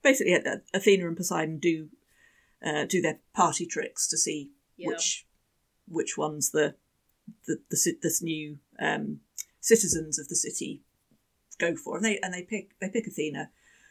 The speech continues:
Speaker 2: Yeah,
Speaker 1: And
Speaker 2: 'cause she
Speaker 1: the
Speaker 2: gave them
Speaker 1: unfortunate
Speaker 2: olives,
Speaker 1: arbiter
Speaker 2: which we all prefer
Speaker 1: Yeah.
Speaker 2: to water.
Speaker 1: Yeah.
Speaker 2: Yeah.
Speaker 1: Yeah.
Speaker 2: <laughs> I can see why.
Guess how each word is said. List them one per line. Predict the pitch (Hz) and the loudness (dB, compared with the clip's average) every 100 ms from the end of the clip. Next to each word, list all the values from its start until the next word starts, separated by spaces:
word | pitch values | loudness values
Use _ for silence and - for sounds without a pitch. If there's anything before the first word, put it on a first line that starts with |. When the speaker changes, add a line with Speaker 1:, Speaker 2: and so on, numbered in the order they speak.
| _ - | _ -6
Speaker 2:
Yeah, | 175 | -2
Speaker 1:
And | 170 | 0
Speaker 2:
'cause | - | 0
she | 175 - | 2 4
Speaker 1:
the | 233 | 6
Speaker 2:
gave | 214 | 6
them | 214 | 6
Speaker 1:
unfortunate | 233 185 185 196 | 2 4 4 6
Speaker 2:
olives, | 202 208 196 175 | 6 4 0 0
Speaker 1:
arbiter | 160 156 | 0 0
Speaker 2:
which | 180 - - _ | -2 -6 -14 _
we | 175 165 | -8 -6
all | 165 170 _ - | -6 -8 _ -16
prefer | 165 - | -10 0
Speaker 1:
Yeah. | 175 160 156 - | 2 2 0 -2
Speaker 2:
to | 180 | -2
water. | 160 160 156 - 147 | 0 -4 -6 -10 -8
Speaker 1:
Yeah. | 151 143 - - - _ _ _ _ _ _ _ _ - | -6 -4 -4 -4 -6 _ _ _ _ _ _ _ _ -12
Speaker 2:
Yeah. | 170 160 170 180 | -10 -10 -12 -2
Speaker 1:
Yeah. | 175 160 147 - _ 185 | 0 0 -4 -6 _ -12
Speaker 2:
<laughs> | - 640 - - _ _ _ _ | -10 -10 -14 -20 _ _ _ _
I | - | -6
can | 277 294 | -4 0
see | 359 | 2
why. | 220 214 180 165 | 4 6 4 2